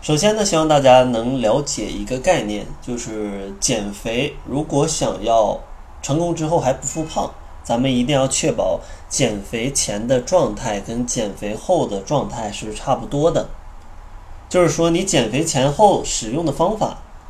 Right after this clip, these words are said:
差不多，你才会不反弹。如果前面很极端，后面很放纵，那你肯定是会反弹的。所以说，大家判别减肥产品靠不靠谱的时候，也可以参照这一条原则。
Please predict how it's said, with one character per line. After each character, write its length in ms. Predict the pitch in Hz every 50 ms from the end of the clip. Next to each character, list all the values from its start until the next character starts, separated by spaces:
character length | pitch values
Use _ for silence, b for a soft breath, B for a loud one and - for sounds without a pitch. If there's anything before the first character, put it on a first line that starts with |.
| - - - - - - - - -
差 160 | - 214 202
不 80 | 147 135
多， 260 | 156 175 196 196 - - - - -
你 120 | - 120
才 220 | 107 - - 107 107
会 160 | 123 123 123
不 100 | 120 131
反 160 | 123 123 104
弹。 200 | 98 98 92 92 - - - - - - - - -
如 120 | - 175 208
果 100 | 208 -
前 220 | - - 135 147
面 100 | 190 202
很 140 | 202 139 120
极 140 | 120 131 143
端， 280 | 147 135 131 135 135
后 200 | 135 - - 170
面 120 | 160 143 139
很 160 | 143 113 -
放 180 | - 175 143
纵， 220 | 143 165 160 - - -
那 100 | - 131
你 120 | 120 120 120
肯 180 | - - 101
定 140 | 104 117 123
是 80 | 120 123
会 140 | 123 120 117
反 200 | - 107 95 -
弹 280 | - - - 98 101 101
的。 140 | - - B B B B B B B B B B
所 120 | - 196
以 60 | - 165
说， 160 | 165 170 165
大 160 | 165 170 165
家 160 | 151 151 147 143
判 400 | - - - 190 180 135 113 107
别 440 | - 107 104 104 107 113 117 - - -
减 220 | - 123 113 107 101
肥 120 | 107 110
产 220 | 120 - 123 123 123
品 160 | 123 110 104
靠 180 | - - 147
不 120 | 135 120 -
靠 180 | - 170 165
谱 180 | - - - 110
的 120 | 101 120
时 160 | - - 120 110
候， 260 | - - 190 - B B B B -
也 160 | 113 117 143
可 160 | 143 - 151
以 140 | 139 117 107
参 400 | 104 - - - 120 120 123 123
照 240 | - 139 123 - B B B B B B
这 140 | - - 151
一 80 | 127 107
条 260 | 101 - 110 107 123
原 280 | 120 101 95 113 143 143
则。 240 | - - 98 95